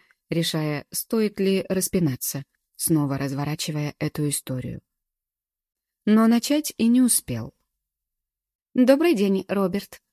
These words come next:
раздалось от двери. «Можете мне минутку уделить?» «Извините». Белокурая Сив попыталась улыбнуться резко повернувшемуся Коре.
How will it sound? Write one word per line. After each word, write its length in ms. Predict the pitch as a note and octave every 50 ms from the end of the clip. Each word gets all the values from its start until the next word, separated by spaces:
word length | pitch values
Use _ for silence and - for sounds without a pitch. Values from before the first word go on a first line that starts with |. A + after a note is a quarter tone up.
| _ _ _ _
раздалось 600 | - F3+ F3+ E3 D3 F3 D#3+ D#3 F3 F3 E3+ - -
от 180 | - D#3+ D3 C#3+
двери. 380 | - C3+ D3 C#3 C3+ C#3 D3 - _ _ _ _ _ _ _ _ _ _ _ -
«Можете 440 | - A#3+ C#4+ E4 D#4 D4 - - G3
мне 160 | F#3+ F#3 F#3
минутку 420 | F#3+ G3+ G3+ G3 F#3 F#3 - - F#3
уделить?» 480 | F#3 E3+ F#3+ F#3 F#3 F#3 F#3 - - _ _ _ _ _ _ _ - -
«Извините». 840 | G#3+ G#3+ F#3+ G3 G#3+ A3 G#3 F#3+ F#3 F3 E3+ - - C4+ C#4+ D#4+ - _ _ _ _ _ _ _ _ _ _ _ _ _ _ _ _ -
Белокурая 600 | F#3+ F#3 G3 G#3+ A3 A3 B3+ B3 A#3+ A#3+ A#3+ A3+
Сив 320 | - - C#4 C#4 - -
попыталась 600 | - A3+ A3 - G#3 G#3 G#3+ G#3 G#3 G3+ G#3 - - -
улыбнуться 760 | - G3 F#3+ F#3+ F3+ G3 A3 B3+ B3+ - - - A#3+ A#3 - -
резко 440 | F#3 F#3 F#3 G3 A3 - - - F#3+
повернувшемуся 840 | - E3 D3+ D#3 D#3 D#3+ E3+ E3+ E3+ - - E3+ E3+ E3 - - E3
Коре. 400 | E3+ - - C3 B2+ - C3+